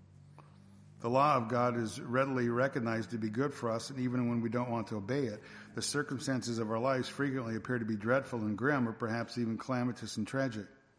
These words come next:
Obeying God is worked out in well-defined boundaries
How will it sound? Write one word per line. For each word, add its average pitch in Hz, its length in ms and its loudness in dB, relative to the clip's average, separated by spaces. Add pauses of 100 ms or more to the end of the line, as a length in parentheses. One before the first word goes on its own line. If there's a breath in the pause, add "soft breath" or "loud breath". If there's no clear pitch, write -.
(1300)
Obeying 135 400 4
God 120 220 4
is 107 100 -2
worked 127 240 2
out 120 220 2
in 110 100 0
well-defined 123 680 2
boundaries 117 540 -2